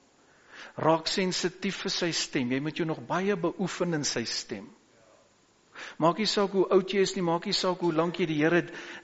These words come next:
eh, dien nie, jy gaan jou moet beoefen in sy stem. Okay? Ek was reg oor die wêreld gewees in baie, baie lande en dan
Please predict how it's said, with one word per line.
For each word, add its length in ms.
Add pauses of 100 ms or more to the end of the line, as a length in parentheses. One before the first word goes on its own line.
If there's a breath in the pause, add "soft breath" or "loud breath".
eh, 140
dien 280
nie, 120
jy 100
gaan 160
jou 80
moet 180
beoefen 840
in 120
sy 180
stem. 460 (1800)
Okay? 400 (520 loud breath)
Ek 120
was 160
reg 320
oor 80
die 160
wêreld 400
gewees 380
in 100
baie, 240
baie 240
lande 380 (340 loud breath)
en 120
dan 160